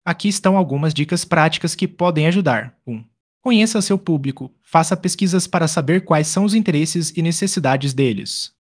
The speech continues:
Dois, crie conteúdo relevante, produza textos, vídeos ou imagens que falem diretamente com o que sua audiência busca. Três, interaja,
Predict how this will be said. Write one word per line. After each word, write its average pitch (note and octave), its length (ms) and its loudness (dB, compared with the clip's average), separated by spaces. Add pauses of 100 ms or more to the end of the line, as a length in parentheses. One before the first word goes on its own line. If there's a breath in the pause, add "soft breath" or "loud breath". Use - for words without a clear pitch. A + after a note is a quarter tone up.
Dois, D3+ 460 2 (280)
crie C3 160 -2
conteúdo G3+ 480 0
relevante, D3+ 600 0 (160)
produza F3+ 380 0
textos, F3+ 580 -4 (120)
vídeos D#3+ 460 0
ou E3 80 -2
imagens F3 440 2
que - 100 -4
falem G3 360 2
diretamente F#3 640 2
com G3 140 0
o F#3 40 0
que F#3+ 100 -4
sua G#3+ 240 -2
audiência E3+ 460 0
busca. B2 500 -6 (360)
Três, D3+ 420 4 (320)
interaja, C#3 600 -2